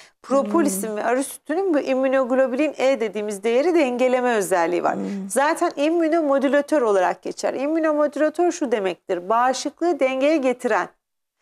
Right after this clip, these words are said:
Speaker 1: Yani bağışıklığınız aşırı çalışıyorsa bunun da dengeye gelmesine yardımcı olur.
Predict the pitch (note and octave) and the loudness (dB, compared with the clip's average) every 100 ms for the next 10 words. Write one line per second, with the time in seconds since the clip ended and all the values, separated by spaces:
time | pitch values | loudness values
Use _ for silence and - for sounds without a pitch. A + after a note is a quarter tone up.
0 | _ _ A3+ C4 B3 B3 C4 B3+ - D4+ | _ _ -2 0 2 2 0 -2 -2 -2
1 | D4 - A#3+ - D4 D#4+ D#4+ B3+ - C#4+ | 0 -2 -2 0 0 2 0 0 0 2
2 | B3+ - C#4 F4 - _ _ _ _ _ | 0 2 0 0 -8 _ _ _ _ _
3 | A3+ C#4 C4+ A3 G3+ G3+ F#3 F#3+ F#3 F3+ | 0 2 2 2 0 0 2 2 4 0
4 | F3+ F3+ - F3+ F3 F3 E3+ E3 F3+ F#3 | 0 -4 -2 0 2 2 -2 -6 0 0
5 | D4+ | 0